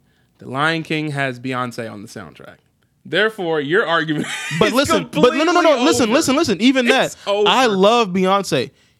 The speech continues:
Speaker 2: You wanna know how many people I've encountered nowadays that think Beyonce is the worst?
Speaker 1: That's fine. You know how many of that beehive,
Speaker 2: Listen,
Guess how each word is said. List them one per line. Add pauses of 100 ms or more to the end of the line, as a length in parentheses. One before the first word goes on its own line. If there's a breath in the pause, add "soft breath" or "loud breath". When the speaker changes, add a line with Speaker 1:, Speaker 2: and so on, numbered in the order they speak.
Speaker 2:
You
wanna
know
how
many
people
I've
encountered
nowadays
that (160)
think
Beyonce
is
the
worst?
Speaker 1:
That's
fine.
You
know
how
many
of
that
beehive,
Speaker 2:
Listen,